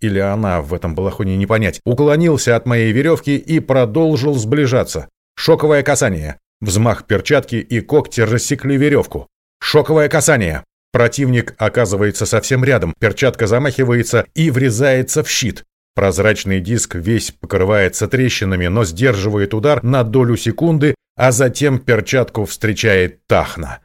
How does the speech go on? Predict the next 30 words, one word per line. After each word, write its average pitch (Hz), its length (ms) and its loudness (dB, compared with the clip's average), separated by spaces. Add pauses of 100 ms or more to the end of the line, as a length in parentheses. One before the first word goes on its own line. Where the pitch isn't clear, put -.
(380)
Моя 95 320 2
цепь - 320 -2
с - 80 -14
пояса 113 480 0
тоже 104 280 0
присоединилась 95 840 -2
к - 80 -6
веселью 120 640 0
и 120 140 0
метнулась 127 500 0
к 113 100 -4
ногам 113 300 4
противника. 90 680 -2 (320)
Рубящий 143 500 2
удар 135 360 2
когтями 123 520 0
второй 117 400 0
перчатки, 113 640 0
сноп 107 480 -2
искр, 131 420 0
но 104 160 0
цепь 139 400 -2
Рато, 156 540 2
усиленная 104 640 0
благословением 101 880 0
снаряжеманта, 107 800 0 (120)
даже 135 320 2
не 151 180 0
была 147 440 4
повреждена. 127 800 0